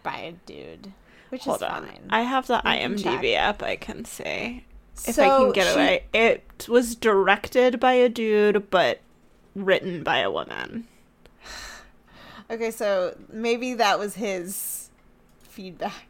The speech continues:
Speaker 1: Or, I don't know,
Speaker 2: He's the
Speaker 1: addition.
Speaker 2: bitches talk at the gym.
Speaker 1: Exactly. Ladies like to talk at the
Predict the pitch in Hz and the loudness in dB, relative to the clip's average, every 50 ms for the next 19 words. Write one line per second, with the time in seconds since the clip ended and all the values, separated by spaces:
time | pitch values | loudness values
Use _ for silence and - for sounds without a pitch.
0 | _ - 226 208 196 - - - - _ _ _ - _ _ _ _ _ _ _ | _ -14 -10 -10 -10 -12 -14 -20 -20 _ _ _ -20 _ _ _ _ _ _ _
1 | _ - 202 202 185 185 180 254 254 240 226 - 277 262 - 208 185 185 190 185 | _ -10 -8 -8 -8 -6 -4 -4 -4 -4 -2 -2 -2 -2 -2 -4 -4 -4 -4 -2
2 | - 240 247 233 - - - 254 269 262 - 285 - - 277 247 - - 311 330 | 0 0 0 -2 0 2 4 4 4 2 -2 -8 -6 -6 -6 -6 -2 0 0 0
3 | 269 196 190 185 _ _ _ _ _ _ _ _ _ _ _ _ - 262 - 294 | 0 -2 -6 -10 _ _ _ _ _ _ _ _ _ _ _ _ -12 -8 -2 0
4 | 302 302 302 294 285 240 208 185 _ - 226 233 247 269 277 311 330 320 - 294 | 0 0 0 -4 -6 -10 -10 -12 _ -10 -6 -6 -6 -4 -4 -6 -8 -4 -4 -4
5 | 254 247 247 - 208 - - 214 190 180 - - 180 - - 185 | -4 -4 -6 -12 -18 -10 -6 -6 -6 -6 -8 -16 -18 -16 -16 -20